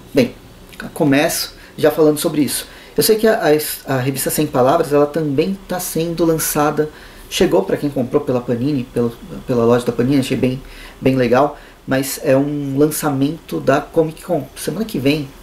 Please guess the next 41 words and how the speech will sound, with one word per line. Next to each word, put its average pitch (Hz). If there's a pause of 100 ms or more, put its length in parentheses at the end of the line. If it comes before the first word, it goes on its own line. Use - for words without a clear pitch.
pra -
quem 131
tá 131
vendo 131
esse -
vídeo, 120 (240)
no 113
momento 117
que -
esse 120 (120)
vídeo 113
for -
ao 143
ar, 143 (240)
é 123
semana 147
que 151
vem 143
a 120
Comic 117
Con. 98 (180)
Já 120
acho -
que -
começa 117
na - (220)
quarta, -
quinta, -
sexta, -
sábado, -
domingo. 113 (560)
E 120
que 127 (880)
vocês 135
precisam 143
ir. 131 (540)
Pra 135
quem 175
tá 151
vendo 123
esse, 127